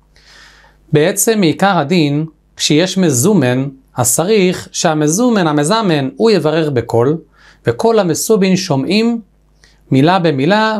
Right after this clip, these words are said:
ויוצאים שמע כהנה. זה עיקר זימון, גדלו לשם איתי, נורם משמו ירדוב, זה המקור של ברכת זימון. אבל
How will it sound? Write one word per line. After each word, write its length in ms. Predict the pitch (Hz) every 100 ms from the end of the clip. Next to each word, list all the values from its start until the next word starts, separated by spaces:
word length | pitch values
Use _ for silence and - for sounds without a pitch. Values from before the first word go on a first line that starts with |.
| 165
ויוצאים 540 | 185 190 - 233 233
שמע 300 | - 190 202 196
כהנה. 300 | 190 185 175 170
זה 180 | 147 147
עיקר 680 | 202 185 190 - 202 196 160
זימון, 540 | 113 190 180 117 101
גדלו 380 | 98 139 180 175
לשם 340 | 143 127 156 143
איתי, 480 | 165 190 175 160
נורם 320 | 143 135 160 151
משמו 280 | 139 151
ירדוב, 380 | 143 160 160 139
זה 140 | 131 147
המקור 380 | 143 131 151
של 160 | 147 123
ברכת 280 | 127 139 127
זימון. 320 | 113 110 90 - _ _ _ - - - -
אבל 760 | 113 147 165 143 131 135 143